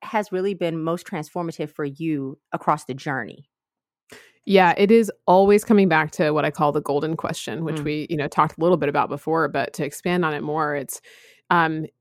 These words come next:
Speaker 2: if you just kinda go through the motions in life or, uh, you know, you don't ever think about the big picture, then you won't ever do anything that gets you there. I mean, it's, it sounds so simple to
Speaker 1: Mm-hmm.
Speaker 2: say it out loud, but,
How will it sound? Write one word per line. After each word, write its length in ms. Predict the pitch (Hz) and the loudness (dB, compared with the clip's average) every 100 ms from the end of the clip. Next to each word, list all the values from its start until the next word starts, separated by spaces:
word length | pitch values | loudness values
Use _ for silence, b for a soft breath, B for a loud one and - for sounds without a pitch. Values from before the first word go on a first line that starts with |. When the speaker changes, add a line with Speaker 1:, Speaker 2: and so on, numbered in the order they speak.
| _ _ _ _ _ _ | _ _ _ _ _ _
Speaker 2:
if 220 | 208 175 | 4 6
you 400 | 190 202 233 247 | 2 4 6 4
just 360 | 220 220 - - | 4 2 0 -10
kinda 340 | - 208 180 | 0 4 4
go 440 | 160 160 185 190 202 | 0 2 4 6 2
through 320 | - 196 180 | 2 4 4
the 60 | 180 | 2
motions 420 | 165 175 208 180 | 0 2 2 2
in 140 | 175 | 2
life 460 | 170 156 170 190 - | 2 2 2 -2 -2
or, 500 | - 165 151 151 160 - _ _ _ | 0 2 2 0 -2 -10 _ _ _
uh, 280 | 165 151 147 - | -6 -4 -6 -2
you 80 | 170 | -2
know, 100 | 151 | 0
you 120 | 156 | 2
don't 220 | 190 233 | 2 2
ever 200 | 196 208 | 2 2
think 380 | - - 175 208 | 2 -2 0 2
about 380 | 269 254 285 294 | 2 2 0 0
the 80 | 240 | 0
big 240 | 247 254 | -2 -2
picture, 680 | 233 220 - 285 370 381 349 b b b _ | -4 -4 -4 -2 0 -2 -4 b b b _
then 200 | 233 233 | 4 6
you 100 | 240 | 4
won't 180 | 262 277 | 2 2
ever 200 | 262 254 | 2 2
do 360 | 185 - 214 254 | 0 2 4 6
anything 540 | 226 208 - 208 196 | 6 4 4 4 4
that 180 | 190 170 | 2 0
gets 340 | 226 330 - | 0 0 -2
you 120 | 147 | -6
there. 140 | 139 147 | -4 2
I 40 | |
mean, 120 | 233 | 4
it's, 140 | 262 - | 4 0
it 140 | 254 208 | -4 -4
sounds 720 | - - - 254 269 240 - | -8 -8 2 4 4 2 2
so 260 | 226 208 | 4 4
simple 640 | 202 - 185 170 151 160 190 | 4 2 0 0 0 0 0
to 60 | |
Speaker 1:
Mm-hmm. 80 | 202 | -2
Speaker 2:
say 180 | 214 175 | 0 0
it 80 | 160 | 2
out 160 | 156 156 | 0 0
loud, 380 | 151 156 160 - | -2 -2 -4 -2
but, 240 | 156 - | -2 -2